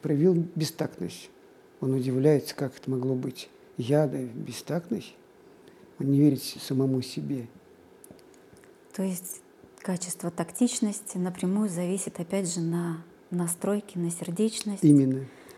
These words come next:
Speaker 2: на
Speaker 1: И
Speaker 2: единение с
Speaker 1: тактичность — это еще выражение закона «Господом твоим». Сначала «Господом моим» был закон. Он заключался в том, что я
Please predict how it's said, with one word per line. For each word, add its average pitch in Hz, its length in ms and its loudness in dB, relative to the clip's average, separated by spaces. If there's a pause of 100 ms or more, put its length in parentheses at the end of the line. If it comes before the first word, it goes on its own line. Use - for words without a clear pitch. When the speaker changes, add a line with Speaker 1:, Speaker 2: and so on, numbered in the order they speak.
(200)
Speaker 2:
на 180 120 2
Speaker 1:
И 175 40 2
Speaker 2:
единение 180 640 2
с - 80 -12
Speaker 1:
тактичность — 170 600 2
это 165 160 4
еще 165 320 4 (380)
выражение 147 720 6
закона 165 540 4 (180)
«Господом 147 560 2
твоим». 139 520 0 (1080)
Сначала 180 400 8
«Господом 175 500 8
моим» 190 260 8
был 131 200 2
закон. 139 360 0 (480)
Он 160 120 6
заключался 151 540 2
в - 100 -10
том, 196 180 4
что - 300 2 (380)
я 156 420 6